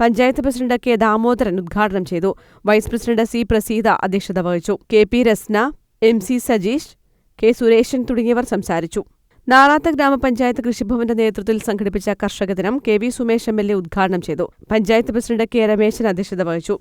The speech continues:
അനുഷ, അൻവർ, എം സുധീഷ് തുടങ്ങിയവർ സംസാരിച്ചു. ചെറുപുഴ പഞ്ചായത്തിന്റെ നേതൃത്വത്തിൽ സംഘടിപ്പിച്ച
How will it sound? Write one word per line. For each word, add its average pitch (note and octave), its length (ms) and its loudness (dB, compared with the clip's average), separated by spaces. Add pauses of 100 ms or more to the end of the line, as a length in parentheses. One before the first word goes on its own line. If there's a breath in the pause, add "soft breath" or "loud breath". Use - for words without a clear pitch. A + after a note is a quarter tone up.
(140)
അനുഷ, G#3 320 0
അൻവർ, G#3 460 0
എം A3 160 -2
സുധീഷ് A#3 440 -6
തുടങ്ങിയവർ G#3+ 340 -2
സംസാരിച്ചു. F#3 560 -4 (240)
ചെറുപുഴ C#4+ 340 4
പഞ്ചായത്തിന്റെ C#4 600 0
നേതൃത്വത്തിൽ B3 580 -4
സംഘടിപ്പിച്ച A3+ 500 -2